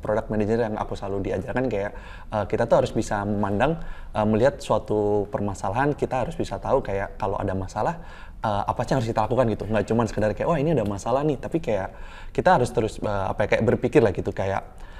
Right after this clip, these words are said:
bisa melakukan semacam kritik mungkin ya, kayak, eh, oke, eh,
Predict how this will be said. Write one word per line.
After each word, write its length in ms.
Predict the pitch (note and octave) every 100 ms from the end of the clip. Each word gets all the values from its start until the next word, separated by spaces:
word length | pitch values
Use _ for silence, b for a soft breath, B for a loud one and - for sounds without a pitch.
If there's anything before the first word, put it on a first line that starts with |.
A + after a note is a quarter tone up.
| B
bisa 240 | - A#2+ A2
melakukan 320 | G#2+ G2+ G#2+
semacam 400 | - G#2 A2+ G#2+
kritik 460 | - B2+ B2 C3+ C3
mungkin 240 | A#2 G#2
ya, 80 | G2+
kayak, 320 | G2 F#2+ G#2
eh, 680 | - G2+ G2 G2 F#2+ F#2+ F#2 B B B B B
oke, 220 | - D3 -
eh, 420 | - G2+ G2+ G2